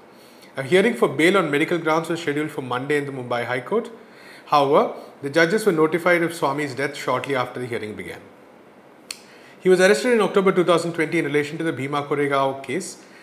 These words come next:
This case, which is also known as the Elgar Parishad case, refers to right-wing caste-based violence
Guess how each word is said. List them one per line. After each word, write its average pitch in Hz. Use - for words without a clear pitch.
This 143
case, 165
which 151
is 147
also 139
known 147
as 147
the 143
Elgar 147
Parishad 135
case, 165
refers 143
to 147
right-wing 147
caste-based 156
violence 123